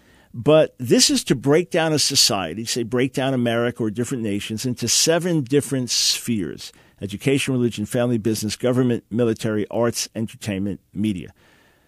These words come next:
The way it's understood by critics,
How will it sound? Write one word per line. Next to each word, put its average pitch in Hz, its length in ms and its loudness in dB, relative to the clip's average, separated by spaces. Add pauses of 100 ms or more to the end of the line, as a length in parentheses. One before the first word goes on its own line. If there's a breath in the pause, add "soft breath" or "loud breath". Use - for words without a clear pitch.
(400 soft breath)
The 127 240 0
way 208 320 2
it's - 180 0
understood 143 640 4
by 107 220 0
critics, - 1080 -2